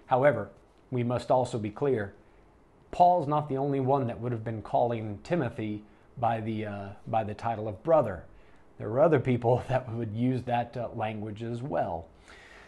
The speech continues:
Now, another reason people say Paul wrote it is the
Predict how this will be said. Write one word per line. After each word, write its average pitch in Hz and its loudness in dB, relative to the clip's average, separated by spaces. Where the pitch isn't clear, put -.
Now, 127 6
another 160 4
reason 135 6
people 143 -2
say 120 0
Paul 123 6
wrote 139 4
it 107 -2
is 123 0
the 117 0